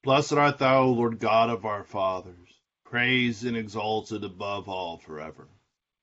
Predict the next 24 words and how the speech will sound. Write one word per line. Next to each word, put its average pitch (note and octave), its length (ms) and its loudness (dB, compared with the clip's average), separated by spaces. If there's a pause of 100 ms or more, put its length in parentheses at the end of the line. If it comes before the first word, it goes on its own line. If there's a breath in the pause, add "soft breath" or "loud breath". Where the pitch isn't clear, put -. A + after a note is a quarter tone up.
(200)
Blessed A2 480 -2
art A2 240 -4
thou A2 400 2
for A2+ 160 -10
the G#2+ 140 -6
name G#2+ 420 -4
of G2 140 -10
thy F#2+ 240 -6
majesty, F2+ 720 -14 (680)
praised A#2+ 640 0
and A#2 80 -2
exalted G#2 680 -8
above F#2 540 -8
all E2 340 -10
forever. D2+ 560 -16 (720)
Blessed A2+ 540 -2
art A2 320 0
thou A2 420 4
in G#2+ 80 -4
the G#2 80 -8
temple G#2+ 560 -6
of F#2 160 -8
thy G2 240 -4
holiness, F2+ 720 -8